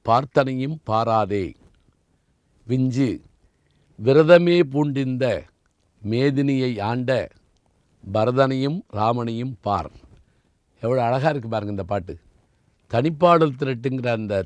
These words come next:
தொகுப்புல பல்வேறு அரிய செய்திகள் இருக்கு. அதுல இன்றைக்கு நாம வழக்கு மன்றங்கள்ல பார்க்குறோம், பெரும்பாலும்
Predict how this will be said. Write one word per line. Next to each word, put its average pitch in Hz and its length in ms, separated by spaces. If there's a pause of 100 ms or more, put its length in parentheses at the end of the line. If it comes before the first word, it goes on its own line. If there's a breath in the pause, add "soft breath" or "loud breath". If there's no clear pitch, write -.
தொகுப்புல 123 540 (560)
பல்வேறு 160 540
அரிய 175 420
செய்திகள் 147 420
இருக்கு. 95 340 (600)
அதுல 117 540 (140)
இன்றைக்கு 131 760 (580)
நாம 127 640
வழக்கு 151 400
மன்றங்கள்ல 127 600
பார்க்குறோம், 107 480 (680)
பெரும்பாலும் 160 680